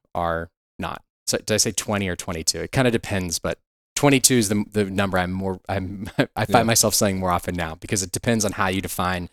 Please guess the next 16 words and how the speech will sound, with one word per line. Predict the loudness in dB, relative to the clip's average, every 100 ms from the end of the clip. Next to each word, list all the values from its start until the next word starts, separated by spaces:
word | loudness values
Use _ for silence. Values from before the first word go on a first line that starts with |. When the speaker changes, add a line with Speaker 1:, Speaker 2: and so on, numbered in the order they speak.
| -4
Speaker 1:
an | -2
amino | 0 -2 -2
acid | -2 -2 -4
as | -6
being | -4 -4 -6 -12 _ -8
actually | -6 -4 -8
part | -6 -6
of | -2
our | -4
dietary | -2 -4 -6 -8
protein | -6 -8 -8
or | -10
not. | -6
Speaker 2:
It's | -2
like | -4
Pluto. | 0 0 0 -2 -6